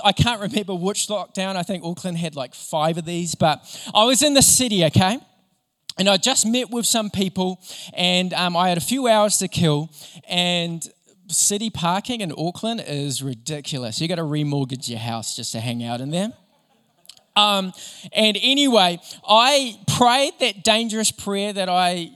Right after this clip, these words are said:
encourage everybody to pray. "Holy Spirit, lead me." I thought I can either get to my car and try and drive around before my next meeting and write a sermon,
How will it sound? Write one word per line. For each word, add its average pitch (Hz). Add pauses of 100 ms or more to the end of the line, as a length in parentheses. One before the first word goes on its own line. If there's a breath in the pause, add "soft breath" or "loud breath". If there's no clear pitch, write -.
(120)
encourage 180
everybody 165
to 143
pray. 139 (300 soft breath)
"Holy 190
Spirit, 147
lead 120
me." 113 (340 soft breath)
I 160
thought 190
I 180
can 180
either 208
get 208
to 226
my 214
car 160
and 147
try 170
and 151
drive 151
around 151
before 147
my 139
next 135
meeting 139 (800)
and 156
write 190
a 202
sermon, 180